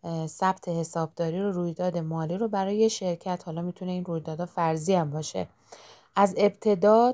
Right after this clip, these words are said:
تا انتهای گزارشگیری از نرم افزار باید انجام بدید. یعنی از اونجایی که کدینگ حساب و درخباره و کلاً حسابا رو تعریف می‌کنید و اینها ثبت ها انجام می‌شه، طبقه بندی و دفتر کل، تا اونجایی که صورت سود و زیان ترازنامه به شما می‌دن رو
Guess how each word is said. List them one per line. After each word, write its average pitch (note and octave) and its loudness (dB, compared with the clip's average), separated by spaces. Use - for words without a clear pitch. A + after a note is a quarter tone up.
تا B3+ 6
انتهای G3 2
گزارشگیری F#3 2
از E3+ 2
نرم E3+ -2
افزار E3+ -2
باید G#3+ 4
انجام E3+ 4
بدید. D3 -6
یعنی E3+ -2
از F3+ -2
اونجایی F3+ 0
که F#3 -6
کدینگ F#3 2
حساب F3 -2
و F3+ -2
درخباره E3+ 0
و F3+ 6
کلاً G#3+ 4
حسابا G#3+ 6
رو A#3+ 4
تعریف G#3+ 4
می‌کنید G3+ -4
و G3+ 6
اینها G3+ 2
ثبت G#3 4
ها G#3+ 6
انجام G3 4
می‌شه، G3+ -2
طبقه F3+ 2
بندی F3 0
و F#3+ 4
دفتر F3 0
کل، A#3 0
تا B3+ 6
اونجایی A#3 4
که A#3+ 2
صورت G#3 0
سود G#3 -6
و G3 -2
زیان F#3+ -4
ترازنامه F#3 0
به F3+ -2
شما F#3 -4
می‌دن G3 2
رو B3+ 2